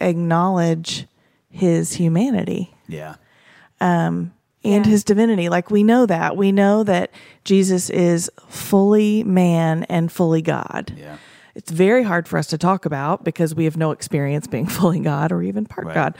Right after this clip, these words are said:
Speaker 2: Mm-hmm. Right.
Speaker 1: But it, it's true. But to, to say, you know, did,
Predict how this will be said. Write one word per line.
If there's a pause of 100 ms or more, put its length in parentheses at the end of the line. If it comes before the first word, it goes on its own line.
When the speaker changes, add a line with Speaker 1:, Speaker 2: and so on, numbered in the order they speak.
(100)
Speaker 2:
Mm-hmm.
Right.
Speaker 1:
But
it,
it's
true.
But
to,
to
say,
you
know, (160)
did,